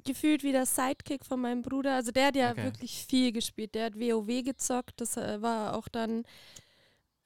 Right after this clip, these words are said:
Speaker 1: irgendwann ein Problem bei uns zu Hause, weil meine Mutter das eben nicht gut fand,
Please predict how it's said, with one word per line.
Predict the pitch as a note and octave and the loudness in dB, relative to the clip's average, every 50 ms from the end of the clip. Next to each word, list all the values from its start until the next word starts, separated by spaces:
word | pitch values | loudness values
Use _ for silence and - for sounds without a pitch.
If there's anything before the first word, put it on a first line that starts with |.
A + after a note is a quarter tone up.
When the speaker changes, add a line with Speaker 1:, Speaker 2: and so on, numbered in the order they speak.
| - - - _ _ _ _ | -20 -20 -20 _ _ _ _
Speaker 1:
irgendwann | - A#3 C4+ A#3 A#3+ B3 B3 A#3+ A#3+ A#3+ | 0 2 2 4 4 4 6 6 6 4
ein | |
Problem | A3 - A#3 A3 - F#3+ A3+ A#3+ B3+ C4 C4+ C#4 C#4 C#4 C4+ - - - _ _ _ _ _ _ - | 2 0 -2 -2 0 0 2 4 6 6 6 6 4 2 0 -2 -6 -10 _ _ _ _ _ _ 2
bei | B3 C4 A3 | 4 6 6
uns | B3+ C#4 C#4 - - | 6 6 4 2 -2
zu | - C#4+ C#4 C4+ | -2 -2 0 2
Hause, | C#4 C4+ C4 C#4 B3+ B3+ C#4 C4+ C4+ C4+ - _ _ _ _ _ _ _ _ _ _ _ _ _ _ _ _ _ _ | 2 4 4 4 4 4 2 2 2 0 -2 _ _ _ _ _ _ _ _ _ _ _ _ _ _ _ _ _ _
weil | - G3 A3 B3 A#3+ A#3+ A#3+ A#3 A3+ A3 G#3 - - - - - _ - | -10 -4 -2 0 2 2 2 2 2 0 -2 -2 -4 -8 -14 -18 _ -2
meine | A3+ B3 B3 B3 A#3+ | 2 4 6 8 8
Mutter | B3 B3 - A#3+ A3 | 8 8 6 4 2
das | A#3 A3 G#3 | 2 0 0
eben | - A3 A3+ | 0 2 4
nicht | B3 D4 D4+ - - | 6 4 4 2 0
gut | B3+ C4+ C#4 B3+ - | 0 0 0 0 -2
fand, | - - - B3+ B3+ B3+ C4 B3+ B3 - | -8 -4 -2 0 0 2 0 -2 -4 -8